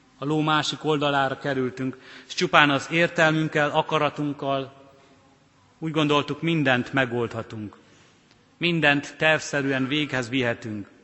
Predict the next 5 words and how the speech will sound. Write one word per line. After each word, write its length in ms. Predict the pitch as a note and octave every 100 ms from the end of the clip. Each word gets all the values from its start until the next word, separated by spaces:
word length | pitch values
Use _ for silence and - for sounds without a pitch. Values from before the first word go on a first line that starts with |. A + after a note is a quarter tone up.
| _ _ _ _
és 120 | - -
kézben 500 | D#3 D3+ B2 B2 -
tarthatunk. 680 | B2 A2+ A#2 G2+ G#2 F#2 - _ _ _ _ _ _ _ _ _ _ _ _ -
Kétségtelen, 720 | C#3+ C3 C#3 B2 C#3+ C3+ C3
hogy 180 | B2+